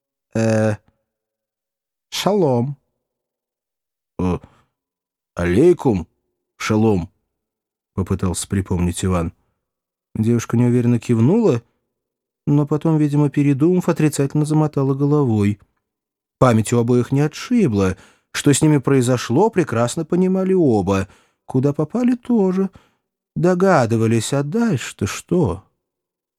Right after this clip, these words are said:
Как надо себя вести, попав в рай, им, видимо, никто не объяснял? Ни Тора, ни Священное Писание особенных советов на эту тему не дают.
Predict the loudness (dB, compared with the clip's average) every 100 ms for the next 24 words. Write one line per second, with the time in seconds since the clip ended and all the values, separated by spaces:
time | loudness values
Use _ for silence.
0 | _ _ _ -6 -2 0 0 -2 0 2
1 | 2 0 -4 -6 -4 -2 -4 -2 -4 -2
2 | -2 -2 -2 0 0 0 0 0 0 0
3 | -2 -6 _ _ _ _ 0 0 0 2
4 | 4 2 0 -2 0 2 2 2 -4 -10
5 | _ _ _ _ _ _ _ 2 2 2
6 | 2 4 4 4 0 -2 _ _ _ _
7 | _ 2 2 4 2 2 2 2 2 -2
8 | -2 0 2 2 2 2 0 -2 -2 0
9 | 0 0 -2 -2 0 0 -2 -4 -4 -2
10 | 0 0 -4 -6 -2 0 2 2 0 -2
11 | -2 0 0 0 -8